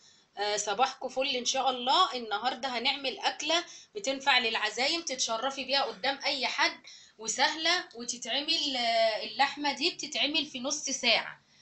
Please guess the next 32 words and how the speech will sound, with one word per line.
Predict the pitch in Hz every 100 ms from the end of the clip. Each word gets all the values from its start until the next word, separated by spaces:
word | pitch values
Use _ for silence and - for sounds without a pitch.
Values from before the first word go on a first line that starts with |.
| _ 220
يعني | 277 294 269
لو | 254 240 220
ضيف | 262 269 -
على | 196 214
غفلة | 214 285 - 226
جالك، | 208 269 339 381 381 - - - -
آه، | 220 220
ومش | 220 196
عارفة | 269 - 277
تأكليه | 233 240 - 233 285 269
ايه، | 370 403 277
هنأكله. | 233 214 226 - 277 330 370 -
الحاجات | 247 - 233 262 269
اللي | 285 269
انت | 285 277
شايفاها | - 233 233 302 277
دي | 269 330 302
اتعملت، | 226 220 277 269 254 254
انا | 220 214
عملتها | 208 220 208 262 285
بسرعة، | 269 285 339 330 392 403 - - -
وهندخل | 214 214 233 - - 277
مع | 254 233
بعض | 247 285 269
على | 247
الفيديو، | 240 320 320 339 415 403 - - _
وهتلاقوا | 220 220 220 269 277
المقادير | 269 233 196 226 285
سهلة | - 294 294
ان | 269
شاء | 285 285
الله. | 285 269 359 415 -